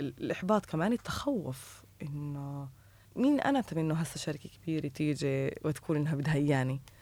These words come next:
وعلى فكرة، هذا إشي أنا بفكر إنه هو كثير، إيه، مميز للنساء، إنه دايمًا، إيه، على فكرة صار هون موقف أول ما فتنا، بدناش نذكره <laughs> للمستمعين، اللي دايمًا إحنا من حق، إحنا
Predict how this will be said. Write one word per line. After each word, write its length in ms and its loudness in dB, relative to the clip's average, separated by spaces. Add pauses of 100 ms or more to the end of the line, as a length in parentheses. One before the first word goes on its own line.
(420)
وعلى 180 6
فكرة، 220 4
هذا 160 6
إشي 200 4
أنا 100 8
بفكر 360 0
إنه 160 2
هو 360 4
كثير، 760 4
إيه، 460 2
مميز 440 6
للنساء، 460 4 (640)
إنه 200 8
دايمًا، 760 8 (560)
إيه، 240 -2 (200)
على 80 -6
فكرة 220 0
صار 220 2
هون 180 4
موقف 320 4
أول 200 4
ما 60 4
فتنا، 520 2
بدناش 360 2
نذكره 440 4 (100)
<laughs> 140 2
للمستمعين، 840 8
اللي 200 4
دايمًا 320 2
إحنا 200 0
من 160 4
حق، 240 0
إحنا 340 4